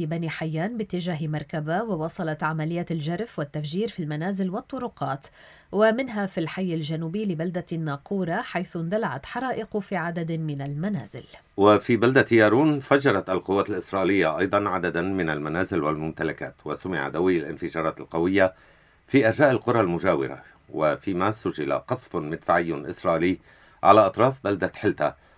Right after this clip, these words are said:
Speaker 2: تواصل تحليق الطيران المسير في عدد من المناطق.
Speaker 1: ووسط التحذيرات الإسرائيلية للجنوبيين لعدم العودة إلى منازلهم، أشارت معلومات إلى اختطاف ثلاثة لبنانيين على طريق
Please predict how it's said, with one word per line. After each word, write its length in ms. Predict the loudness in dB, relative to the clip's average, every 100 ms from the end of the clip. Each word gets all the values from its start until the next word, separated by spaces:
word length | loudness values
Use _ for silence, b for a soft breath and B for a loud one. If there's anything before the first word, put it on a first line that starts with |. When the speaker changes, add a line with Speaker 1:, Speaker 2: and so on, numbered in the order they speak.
| b b 2
Speaker 2:
تواصل 540 | 4 4 0 -4 -4
تحليق 420 | -6 0 0 0
الطيران 440 | -6 0 0 0 -2
المسير 500 | -6 -2 2 4 2
في 300 | -2 -2 0
عدد 340 | 2 0 -2
من 340 | -4 -4 -6
المناطق. 680 | -6 -2 -2 -2 -8 -20 -20 -8
Speaker 1:
ووسط 540 | -2 0 0 -2 -6
التحذيرات 640 | -8 -6 -4 -2 0 -2 -4
الإسرائيلية 640 | -6 -6 -4 -2 -2 0
للجنوبيين 840 | 0 -2 -2 -2 -2 -4 -2 -2 -2
لعدم 400 | -4 -4 -2 -2
العودة 480 | -4 -4 -2 -4 -4
إلى 240 | -4 -4 -2
منازلهم، 760 | -2 -2 -4 -4 -4 -4 -6
أشارت 460 | -6 -6 -4 -4 -4
معلومات 560 | -6 -4 -4 -4 -4
إلى 160 | -4 -4
اختطاف 480 | -4 -8 -6 -4 -6
ثلاثة 600 | -4 -4 -4 -6 -6 -6
لبنانيين 800 | -2 -2 -2 -2 -4 -4 -4 -6
على 260 | -4 -6
طريق 340 | -4 -4 -2